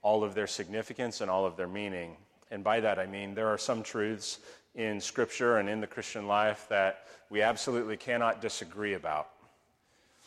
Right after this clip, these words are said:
There are some truths in the Christian life that must be held to as core to what is the gospel, that apart from which there is no gospel at all. And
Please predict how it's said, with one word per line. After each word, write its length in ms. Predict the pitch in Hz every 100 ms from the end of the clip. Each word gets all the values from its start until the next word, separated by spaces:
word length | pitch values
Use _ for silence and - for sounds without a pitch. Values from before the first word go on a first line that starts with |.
| - _
There 120 | 113
are 60 | 107
some 260 | - 123 113
truths 380 | - 123 107
in 80 | 110
the 80 | 104
Christian 420 | - 117 - 107
life 300 | 104 110 110
that 240 | 104 - 104
must 400 | 127 131 - -
be 160 | 139
held 460 | 117 - 135 120 -
to 340 | 104 92 95 - _ - _ -
as 560 | 104 101 98 92 - - - -
core 560 | - 180 139 101 101 - - - -
to 480 | 151 139 139 139 127 -
what 180 | 127 123
is 140 | 113
the 100 | -
gospel, 720 | 98 120 127 - 104 92 92 - - -
that 100 | 113
apart 380 | 101 - 151 156
from 180 | - 110
which 240 | 107 104
there 200 | 120 117
is 180 | 120 98
no 120 | 110
gospel 500 | 98 101 98 - 95
at 60 | 90
all. 320 | 92 82 - - _ - _ -
And 480 | 101 101 101 101